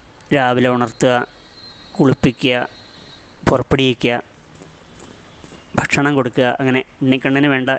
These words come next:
എല്ലാ കാര്യങ്ങളും. മേൽശാന്തിയും തന്ത്രിയും ഒക്കെ സഹായിക്കാൻ വേണ്ടിയിട്ട് എപ്പോഴും അവിടെ ഉള്ള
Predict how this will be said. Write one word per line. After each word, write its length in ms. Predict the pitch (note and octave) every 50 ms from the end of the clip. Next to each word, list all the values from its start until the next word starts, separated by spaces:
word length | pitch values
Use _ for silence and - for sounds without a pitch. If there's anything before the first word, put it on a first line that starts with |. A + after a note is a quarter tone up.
| - B2+
എല്ലാ 180 | A#2+ A#2 A#2 A#2+
കാര്യങ്ങളും. 520 | A#2+ B2+ A2+ A2 A#2 G#2+ G2+ - - A2 - - - - - - - - - - - - - - - - - - - - - - - - - - - C#2+ C#2+ - - - - - - - - - - - - - - - - - - - - - - - - - - - - - - - - - - - - - - - - - - - - - - - - - - - - - - - - - - - - - - - - - - - - - - -
മേൽശാന്തിയും 800 | C#3+ C#3+ C#3+ C3 - - D#3 D#3+ D#3+ D#3+ D#3 E3 E3+ F3 E3+ - - - - - - - - - - - - - - - - - - - -
തന്ത്രിയും 480 | - C3+ C3 C3 B2+ C#3 C#3+ C3 A#2+ G#2+ G2+ - - - - - - - - - - - - - - - - - - - D3
ഒക്കെ 240 | - - D3 C3+ B2 - - - - - - - - - - - - - - - - - - - - - - - - -
സഹായിക്കാൻ 680 | - - C3 A2 B2+ C3 C#3 C#3+ D3 C3+ - D#3+ D#3+ D3+
വേണ്ടിയിട്ട് 400 | C#3 B2+ B2 A#2 B2 A#2 - B2+ - - - - - - - - - -
എപ്പോഴും 500 | C3+ - - _ - F3+ D#3+ D#3 C3+ A#2 - - - - - - - - - - - -
അവിടെ 280 | D3+ C3+ C3 C3 C3 - - - - - - - - -
ഉള്ള 180 | C#3+ C#3 C3 B2+